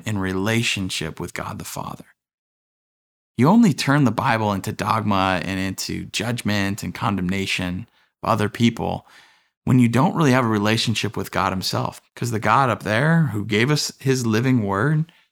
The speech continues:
it, the Bible teaches us God is love, and God relates to the world in such a different way than maybe we might think. God's word is about life, about living,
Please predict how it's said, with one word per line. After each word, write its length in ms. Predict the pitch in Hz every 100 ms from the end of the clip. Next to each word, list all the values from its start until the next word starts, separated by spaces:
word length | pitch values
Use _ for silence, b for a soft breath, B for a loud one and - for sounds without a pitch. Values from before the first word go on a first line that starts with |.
| _ _ _ _ _ _ _ -
it, 120 | 135 113
the 80 | 117
Bible 280 | 127 139
teaches 340 | 139 127 - 107
us 140 | 92
God 420 | - - 117 113 95
is 400 | 98 92 90 -
love, 540 | - 92 101 98 - - -
and 100 | 113
God 240 | 120 117
relates 560 | 107 98 98 117 - -
to 80 |
the 100 | 110
world 380 | 101 101 92 104 - _ _ _ _ _
in 100 | 110
such 300 | 110 - 147
a 40 | 123
different 360 | 110 - 90
way 400 | 107 110 104 120 _
than 140 | - 110
maybe 200 | 110 110
we 140 | 107
might 240 | 101 98 73
think. 380 | 101 95 - - _ _ _ _ _ _ _ _ _
God's 240 | - 139 120
word 580 | 110 120 113 101 104 -
is 100 | 117
about 300 | 101 92 69
life, 520 | 92 104 - - - _ _ _ _ _ _
about 240 | - 104 92
living, 640 | 104 104 104 101 95 -